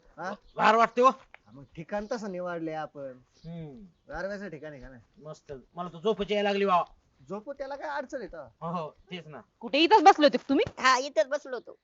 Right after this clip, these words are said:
Speaker 3: काय रे, तुम्ही काय जागा विकत घेतली वही?
Speaker 2: का तुम्ही घेतली का विकत?
Speaker 3: विकत नाही घेतली, पण माझा नवरा आधी बसलेला होता ना तिथं. का
Speaker 2: हो.
Speaker 3: तुमच्या नावावर झाली जागा लगे ती?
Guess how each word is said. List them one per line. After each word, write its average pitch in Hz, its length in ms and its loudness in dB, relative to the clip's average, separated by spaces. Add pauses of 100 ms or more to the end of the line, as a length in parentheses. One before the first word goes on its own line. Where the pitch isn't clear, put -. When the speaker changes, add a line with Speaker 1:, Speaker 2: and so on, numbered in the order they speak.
(240)
Speaker 3:
काय 311 180 8
रे, 330 200 6
तुम्ही 240 360 -8
काय 262 120 6
जागा 370 240 12
विकत 392 200 4
घेतली 269 280 0
वही? 359 300 4 (240)
Speaker 2:
का 170 60 -6
तुम्ही 240 240 -6
घेतली 202 220 -4
का 170 80 -4
विकत? 151 180 -8 (240)
Speaker 3:
विकत 302 300 4
नाही 392 140 8
घेतली, 277 220 2
पण 294 120 2
माझा 320 240 6
नवरा 339 280 10
आधी 359 120 8
बसलेला 359 380 8
होता 285 180 8
ना 311 80 4
तिथं. 349 240 0
का - 460 -10
Speaker 2:
हो. - 40 -12
Speaker 3:
तुमच्या 320 200 2
नावावर 381 300 12
झाली 320 220 6
जागा 294 260 12
लगे 269 200 6
ती? 202 140 -8